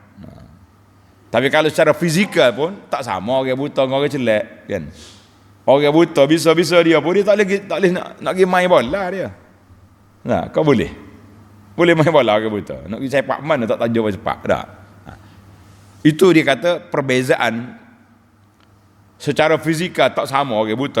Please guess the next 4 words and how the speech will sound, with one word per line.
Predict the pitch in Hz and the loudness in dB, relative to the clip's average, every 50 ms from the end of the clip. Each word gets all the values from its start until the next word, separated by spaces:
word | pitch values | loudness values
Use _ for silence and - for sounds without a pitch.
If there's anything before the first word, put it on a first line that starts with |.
| 104 | -2
dengan | 101 101 98 95 | 0 -2 -2 -2
orang | 95 90 - | -4 -4 -6
celek. | 101 110 117 95 78 - - - - - _ _ _ _ _ - - - - _ _ _ _ - - _ _ _ - _ _ _ _ _ _ _ _ _ _ - - | -2 -2 0 0 -2 -4 -12 -20 -20 -20 _ _ _ _ _ -20 -18 -18 -18 _ _ _ _ -20 -20 _ _ _ -20 _ _ _ _ _ _ _ _ _ _ -16 -6
Maka | - 113 120 - - 160 180 185 156 - - - | -4 -4 -2 2 4 4 4 4 2 0 -8 -14